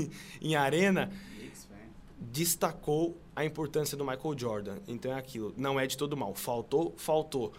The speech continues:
Mas é aquilo, ele não é, apesar de levar o apelido de Black Jesus, né, Jesus Negro, ele não é um deus. Ele é um ser humano. E eu acredito que, por cometer tantas falhas, é o que eleva mais. Porque dá pra saber, ele é ser humano.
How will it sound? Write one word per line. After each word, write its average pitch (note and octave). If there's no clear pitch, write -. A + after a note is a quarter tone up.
Mas A#2+
é C#3+
aquilo, C3+
ele C#3+
não D#3
é, C#3+
apesar B2
de C3
levar C3
o -
apelido B2+
de B2
Black B2+
Jesus, D#3+
né, D3+
Jesus C3+
Negro, D3+
ele E3
não F3
é D3+
um F3
deus. C#3
Ele B2
é A#2+
um B2
ser E3+
humano. E3+
E F3+
eu F#3
acredito F3+
que, F3
por A3
cometer F#3+
tantas F3+
falhas, D3
é D3+
o E3
que F3
eleva E3+
mais. -
Porque -
dá D3+
pra D3+
saber, B2+
ele C#3+
é C3
ser D3+
humano. C#3